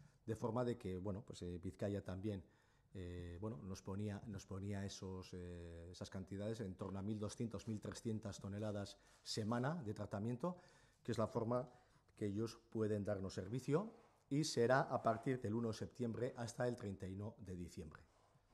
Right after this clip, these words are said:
Eh, por tanto, las cantidades limitadas, el periodo también, y a nosotros nos encaja perfectamente con las modificaciones que hagamos en Mutiloa para poder, eh, dar servicio a la totalidad de nuestras necesidades.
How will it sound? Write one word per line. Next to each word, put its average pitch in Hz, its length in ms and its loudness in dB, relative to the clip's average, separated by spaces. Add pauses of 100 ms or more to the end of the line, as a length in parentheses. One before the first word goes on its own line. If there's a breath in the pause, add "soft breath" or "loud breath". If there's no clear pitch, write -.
(380 loud breath)
Eh, 104 80 -8
por 90 120 -6
tanto, 107 240 -2
las 101 180 -4 (220)
cantidades 110 500 0
limitadas, 135 640 2
el 104 220 -4
periodo 104 340 0
también, 107 400 0 (520 loud breath)
y 135 280 4
a 101 60 -6
nosotros 98 420 -4
nos 98 160 -2
encaja 95 400 -2
perfectamente 95 680 -6
con 101 120 -6
las 92 160 -8
modificaciones 92 680 -8
que 101 80 -6
hagamos 92 300 -6
en 92 100 -6
Mutiloa 98 460 -6 (340 loud breath)
para 101 260 -4
poder, 98 340 -6 (140)
eh, 85 240 -8
dar 92 120 -6
servicio 92 540 -6
a 92 40 -4
la 92 100 -6
totalidad 95 600 -4 (420 loud breath)
de 104 120 0
nuestras 104 320 -2
necesidades. 85 720 -6